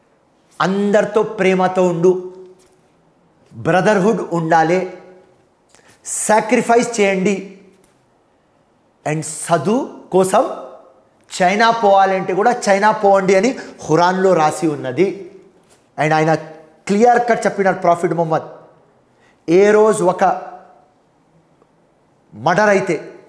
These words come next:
మొత్తం మానత్వం మర్డర్ అయిపోతుంది, ఏ రోజు డైవర్స్ అయితే నాకంటే కోపం ఎవరికి రాదు, డైవర్స్ కావద్దు. ఈ అన్ని మంచి మాటలు వీళ్ళు మాట్లాడరు.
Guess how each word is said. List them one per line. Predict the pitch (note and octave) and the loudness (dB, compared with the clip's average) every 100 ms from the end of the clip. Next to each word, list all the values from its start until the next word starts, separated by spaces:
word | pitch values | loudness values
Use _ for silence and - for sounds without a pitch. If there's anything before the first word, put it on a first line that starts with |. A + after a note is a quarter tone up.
| _ _ _ _ _ _ _ A#2+ | _ _ _ _ _ _ _ -10
మొత్తం | C#3 G3+ - - A3 F#3 | -2 0 0 -2 0 0
మానత్వం | E3+ F3+ G3+ G3+ G3 F3 | 0 2 0 0 0 2
మర్డర్ | E3+ E3+ | 2 2
అయిపోతుంది, | E3 E3 D#3+ D#3 F3+ E3 - - - F3+ | 0 -2 -2 0 0 -2 -8 -20 -4 2
ఏ | A3 | 4
రోజు | A#3+ A#3+ | 4 2
డైవర్స్ | - - F3 G3 A#3+ A#3 | 0 0 0 2 2 0
అయితే | G3+ - F3 - - - - _ _ _ _ | -2 0 -4 -6 -16 -20 -20 _ _ _ _
నాకంటే | B2+ C#3+ E3+ A3+ G3 G3 F#3+ G3 | -10 -2 0 2 0 -2 -2 -2
కోపం | - F3+ F#3+ F#3 | 0 0 2 2
ఎవరికి | E3+ D#3+ E3 F3 | 0 -2 -2 -4
రాదు, | B2 C3+ D3 E3+ | 0 0 2 0
డైవర్స్ | D#3 C#3 D#3 D#3+ - B2+ B2+ - A#2+ | 0 0 0 -4 -8 -14 -16 -10 0
కావద్దు. | D3 D#3+ B2+ F3 D#3+ - - - _ _ _ _ _ _ _ - | 2 2 0 0 -2 -6 -20 -20 _ _ _ _ _ _ _ -8
ఈ | C#3 | -6
అన్ని | C3+ D3 E3+ | -6 -6 -8
మంచి | B2+ C#3 C#3+ - D#3 | -6 -10 -10 -6 -6
మాటలు | C3 C3+ C#3+ C3 A#2 C#3+ E3+ - _ _ _ _ | -4 -4 -4 -4 -6 -8 -12 -20 _ _ _ _
వీళ్ళు | C3 C3+ | -8 -6
మాట్లాడరు. | A#2 A2+ A#2 A2 G#2+ | -6 -8 -8 -8 -10